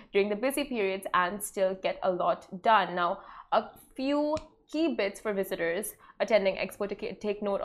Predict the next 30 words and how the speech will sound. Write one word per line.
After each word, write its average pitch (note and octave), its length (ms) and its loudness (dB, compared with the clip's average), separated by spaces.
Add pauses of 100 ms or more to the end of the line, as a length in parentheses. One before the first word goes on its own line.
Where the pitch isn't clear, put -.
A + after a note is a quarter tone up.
of. G3 120 2
If A3+ 160 -8
you're F3+ 240 2
vaccinated G#3 680 2
and F#3+ 180 -2
eighteen A#3 420 -6
years G3 300 2 (100)
and F3+ 180 2 (120)
above F#3+ 280 2
the F3 80 0 (220)
a-, - 80 -2 (120)
age F#3 120 2
of F#3+ 120 0
eighteen, G3+ 480 -4
you G#3+ 100 -2 (140)
must A3+ 200 -2
present G3+ 380 -2
proof G#3+ 300 -4
of - 200 2
at G3 200 -6
least A3 240 -10 (240)
one A3+ 340 4
dose G#3+ 300 -2
of A3+ 60 -14 (120)
any B3 140 -4
covid G3+ 320 0
vaccine G3+ 480 0 (280)
recognized G#3 480 0
by G#3 100 2
any G3+ 220 -2